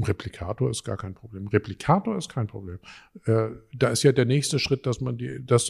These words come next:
dass man die Bausteine noch kleiner macht, sodass man sie nicht sehen kann, also aus Proteinen sich zum Beispiel etwas zusammensetzt. Das ist prinzipiell möglich und ich bin der Auffassung, das wird's auch geben, dass Sie bei sich zu Hause zum Beispiel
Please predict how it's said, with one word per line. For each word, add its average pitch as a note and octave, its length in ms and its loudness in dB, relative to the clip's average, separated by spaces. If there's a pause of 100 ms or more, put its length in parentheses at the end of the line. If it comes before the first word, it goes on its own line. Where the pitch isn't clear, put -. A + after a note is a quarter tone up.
(160)
dass A#2 180 2
man A#2+ 180 2
die A#2 140 -2
Bausteine A2+ 560 4
noch C3 280 2
kleiner G#2 280 8
macht, A2 200 4
sodass A2 260 4
man G#2+ 100 2
sie A2 120 4
nicht G#2 140 6
sehen A#2 240 6
kann, F2+ 200 0
also F#2 160 -6
aus G2 180 0
Proteinen A2 560 8
sich F#2 160 0
zum G2+ 120 -2
Beispiel F#2+ 280 -2
etwas F#2 220 0
zusammensetzt. G2 760 -4 (1000)
Das A#2+ 160 4
ist - 280 0
prinzipiell B2+ 520 2
möglich B2+ 500 0
und G#2 120 -2
ich F#2+ 160 -4
bin A2+ 160 0
der A2+ 140 2
Auffassung, A2 320 2
das G#2+ 180 2
wird's A2 220 0
auch - 220 -2
geben, C#3 380 4 (300)
dass G#2 220 6
Sie A#2+ 80 6
bei A#2 160 6
sich A2+ 180 2
zu F#2+ 160 2
Hause D3+ 300 2
zum B2+ 160 -6
Beispiel A#2 400 0